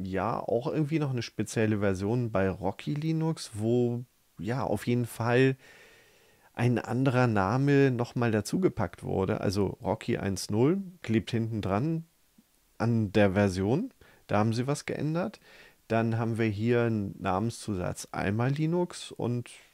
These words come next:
ja, hier haben wir auch eine kleine Unterscheidung. Ja, hm. Ja, und so setzt sich das halt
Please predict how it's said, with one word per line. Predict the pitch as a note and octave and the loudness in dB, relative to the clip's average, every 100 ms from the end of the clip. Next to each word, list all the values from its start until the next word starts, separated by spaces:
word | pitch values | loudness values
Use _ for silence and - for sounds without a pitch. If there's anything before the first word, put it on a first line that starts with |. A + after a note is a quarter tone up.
| - | -6
ja, | A#1 - | -4 -2
hier | F2+ G2+ | 0 2
haben | G#2 | 2
wir | F2+ | 0
auch | - | 0
eine | E3+ E3 | 0 0
kleine | - D3+ | 0 0
Unterscheidung. | C3+ C3 C3+ - C3+ C#3+ C#3+ D3 - - - - - - _ _ _ | 0 -2 -4 -2 -2 0 -2 -6 -14 -20 -20 -20 -20 -20 _ _ _
Ja, | A2 B2+ D3 F#2 E2+ - - - | -4 -2 -2 -2 -4 -10 -8 0
hm. | A#2+ A2 D#2+ _ _ _ _ _ - - - _ _ | 2 2 -2 _ _ _ _ _ -20 -20 -20 _ _
Ja, | B2 | 4
und | A#2+ B2 | 4 4
so | G#2+ | 2
setzt | G#2+ A#2+ - | 2 0 0
sich | A#2 | -2
das | - G#2+ - | 0 0 4
halt | G2 F#2 - | 4 2 -4